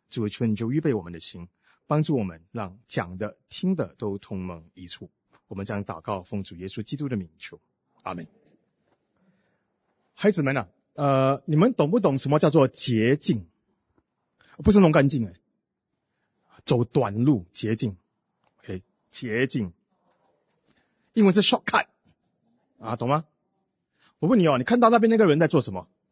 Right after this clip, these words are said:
啊，他走在那个楼梯上，为什么呢？他想要走到那个大箭头的地方，对不对？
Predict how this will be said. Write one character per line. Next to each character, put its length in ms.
啊， 380
他 160
走 100
在 80
那 60
个 0
楼 120
梯 140
上， 180
为 80
什 140
么 80
呢？ 160
他 160
想 160
要 60
走 160
到 120
那 120
个 100
大 300
箭 260
头 180
的 120
地 160
方， 180
对 80
不 60
对？ 160